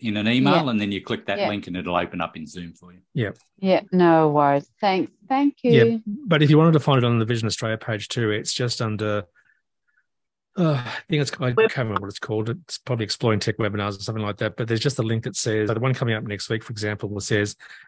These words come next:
Speaker 3: outdoor, Exploring Tech, outdoor, in, outdoor
Speaker 4: Outdoor.
Speaker 3: ideas for summer.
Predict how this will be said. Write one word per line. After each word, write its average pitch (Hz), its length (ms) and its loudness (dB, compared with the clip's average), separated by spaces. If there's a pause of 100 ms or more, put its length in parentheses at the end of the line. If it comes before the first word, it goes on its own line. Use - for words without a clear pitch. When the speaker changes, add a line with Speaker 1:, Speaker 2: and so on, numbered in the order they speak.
(140)
Speaker 3:
outdoor, 110 760 0 (140)
Exploring 123 360 -2
Tech, 110 380 -4
outdoor, 113 600 -6 (360)
in, 151 320 -2
outdoor 135 360 2
Speaker 4:
Outdoor. - 20 0
Speaker 3:
ideas 107 380 -2
for - 100 -12
summer. 151 340 -2